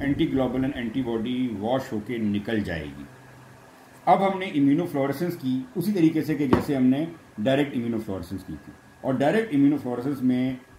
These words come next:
वही pattern जो, अ, सॉ-, sorry, immunofluorescence में वही पैटर्न जो डायरेक्ट immunofluorescence का था वो हमें नज़र आया, वही fish net patron, uh, आईजीजी antibodies का, अ, along the desmosomal junctions।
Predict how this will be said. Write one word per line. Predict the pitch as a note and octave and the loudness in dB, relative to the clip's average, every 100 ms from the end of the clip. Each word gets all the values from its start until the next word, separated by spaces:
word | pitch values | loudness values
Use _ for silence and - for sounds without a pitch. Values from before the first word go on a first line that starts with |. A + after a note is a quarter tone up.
| - | -8
वही | B2+ E3+ | 2 4
pattern | G#3+ C#3+ C3 - B2+ | 4 4 2 4 2
जो, | - - C3 C#3+ C#3 C#3 - - - A#2+ | 2 0 0 2 2 -2 -8 -20 -16 -10
अ, | |
सॉ-, | B2 A2+ C#3 B2+ B2 A2 G#2 - D3 | -8 -4 -2 -2 -4 -10 -12 -8 -2
sorry, | C3 | 0
immunofluorescence | D3+ D#3 E3+ G3 D3 D3 F3 | 0 0 0 0 0 0 0
में | |
वही | D#3 D#3 | 2 4
पैटर्न | G#3+ C#3 A2 D3+ | 2 0 0 0
जो | D3+ | 0
डायरेक्ट | B2 A#2 D3+ G#3 | 0 0 0 0
immunofluorescence | D#3+ D#3 C3 A#2+ A2+ C3 | 2 2 0 -2 0 -2
का | - G#2+ | -2 -4
था | A2+ | -2
वो | A#2+ D#3 | 0 4
हमें | C#3+ B2+ | 4 4
नज़र | G#2+ G#2 | 2 2
आया, | G2+ G#2+ A2+ A2 - - B2 | 2 2 0 -4 -16 -8 2
वही | D#3+ | 2
fish | E3 F3 E3+ | 4 0 2
net | C3+ C3 | 2 0
patron, | - A2 G#2+ B2 B2 B2 - - - | 0 -4 -2 -2 0 -2 -6 -18 -6
uh, | G#2+ G#2+ G#2+ G#2+ - | 0 2 2 0 0
आईजीजी | C3 C3 C3+ E3 | 2 4 4 2
antibodies | A#2 G#2+ B2+ A2+ A2 A#2+ - | 2 0 0 2 0 0 -2
का, | A2 G2+ G#2 G#2 - - - | 0 2 2 0 -8 -20 -10
अ, | A2 | -2
along | G#2+ G#2+ C3+ B2 | 0 2 2 2
the | A#2+ B2 | 2 0
desmosomal | A2 G#2 G#2 G2+ F#2 | 0 -2 -4 -4 -6
junctions। | E2+ D2 - - - - - | -8 -12 -16 -16 -16 -10 -2